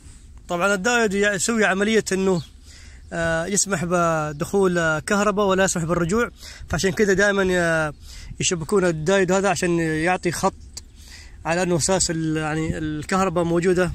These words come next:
حق الش-، نظام معين، فهم الآن حاطين الدايد هذا عشان على أساس إنه الإرباك موجود،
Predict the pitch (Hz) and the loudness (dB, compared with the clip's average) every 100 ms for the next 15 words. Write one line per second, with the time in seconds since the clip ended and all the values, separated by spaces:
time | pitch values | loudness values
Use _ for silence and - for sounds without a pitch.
0 | - 175 160 165 - 220 175 190 180 165 | -4 -6 -2 -2 -2 -2 0 2 2 0
1 | 151 151 - - - - 170 190 185 185 | -2 -4 -6 -4 -6 -4 -2 0 2 0
2 | 185 180 180 170 190 180 196 180 185 170 | -2 0 0 2 2 2 2 0 2 0
3 | 180 180 185 175 170 175 165 185 160 160 | 2 0 0 2 2 2 2 0 2 0
4 | 156 - | -2 -6